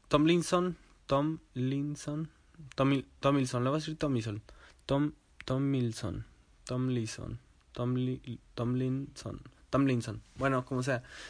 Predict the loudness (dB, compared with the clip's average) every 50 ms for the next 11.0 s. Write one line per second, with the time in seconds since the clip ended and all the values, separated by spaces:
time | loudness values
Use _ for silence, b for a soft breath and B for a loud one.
0 | B 4 6 6 8 8 6 6 6 6 6 8 6 6 8 8 8 8 8 6
1 | 4 4 6 8 8 6 6 2 -6 -12 _ _ 0 0 2 2 0 2 2 2
2 | 6 6 6 6 6 4 4 6 4 4 4 0 -2 B B B B B -10 B
3 | B 4 4 6 6 6 6 6 6 6 8 8 6 6 6 4 2 2 0 0
4 | 2 4 4 6 6 6 6 4 4 4 6 6 6 6 8 8 8 6 6 2
5 | -2 -2 0 6 6 6 8 8 6 6 6 4 4 4 4 4 4 4 4 6
6 | 6 4 4 4 4 6 6 6 6 4 2 2 2 4 6 4 4 6 4 4
7 | 4 4 0 0 0 2 2 4 6 6 6 6 6 4 4 4 4 4 2 0
8 | -2 -10 -16 _ 0 2 4 4 6 6 6 6 6 4 2 -2 -4 -8 B B
9 | B B B B B B B 0 4 4 4 6 6 4 6 6 4 4 4 2
10 | 4 6 6 6 6 6 4 2 0 2 4 4 2 4 4 4 4 4 0 -6